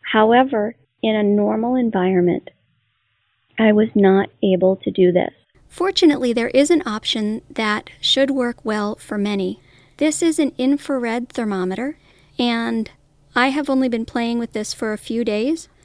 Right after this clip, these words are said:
Speaker 2: but usually I can get a temperature on my thumb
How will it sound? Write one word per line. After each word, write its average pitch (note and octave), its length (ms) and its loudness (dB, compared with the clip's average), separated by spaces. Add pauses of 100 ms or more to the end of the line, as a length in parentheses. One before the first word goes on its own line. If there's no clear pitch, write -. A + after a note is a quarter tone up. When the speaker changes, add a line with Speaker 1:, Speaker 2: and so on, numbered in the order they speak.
(180)
Speaker 2:
but A#3 380 -4 (380)
usually D4 680 0
I A3 200 -2
can A#3 200 -6
get A3+ 420 -4
a B3 60 -10
temperature B3 680 -4
on G#3+ 460 -6 (400)
my G#3+ 520 -4 (220)
thumb B3+ 560 0